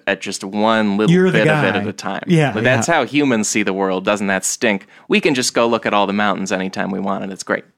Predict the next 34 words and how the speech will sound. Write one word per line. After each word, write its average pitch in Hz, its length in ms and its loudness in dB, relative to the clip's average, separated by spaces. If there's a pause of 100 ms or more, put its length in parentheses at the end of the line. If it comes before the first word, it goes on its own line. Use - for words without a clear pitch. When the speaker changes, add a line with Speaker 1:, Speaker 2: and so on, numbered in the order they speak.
(180)
Speaker 2:
Yeah, 147 440 0
that's 160 200 4
Speaker 1:
It's 147 140 0
not 170 200 4
Speaker 2:
the, 151 80 2
Speaker 1:
judgmental 127 400 2
as 110 80 4
Speaker 2:
it's 104 100 2
a - 20 6
great, - 80 4
Speaker 1:
that, 92 280 0
but 101 120 0
it's 180 240 2
Speaker 2:
it's 185 100 4
a 180 60 4
great 185 180 2
segment. 123 400 0
Yeah, 131 220 4
it's 120 80 0
Speaker 1:
that 110 120 4
Speaker 2:
the 160 120 4
Speaker 1:
thing. 170 100 2
Speaker 2:
alien 160 300 2
zookeeper. 127 800 2
He'll 127 180 2
end 117 140 2
up 110 140 2
in 110 80 2
an 107 100 2
alien 107 320 2
zoo 104 300 2
in 104 80 0
the 101 60 -2
future, 107 420 -2